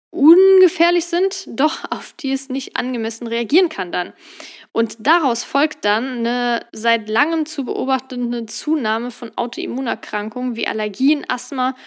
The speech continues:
und auch entzündlichen Darmerkrankungen. Dann kann man zum Beispiel auch noch sich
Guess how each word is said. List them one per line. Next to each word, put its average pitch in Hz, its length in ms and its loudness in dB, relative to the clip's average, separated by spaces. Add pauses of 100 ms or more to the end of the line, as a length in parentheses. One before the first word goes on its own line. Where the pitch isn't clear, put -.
(180)
und 277 320 -2
auch 233 200 2
entzündlichen 226 720 -4
Darmerkrankungen. 185 1040 -6 (880)
Dann 233 300 -2
kann 311 180 -2
man 330 160 0
zum 254 160 -6
Beispiel 233 380 -2
auch - 240 0
noch 247 220 -2 (380)
sich 226 440 -2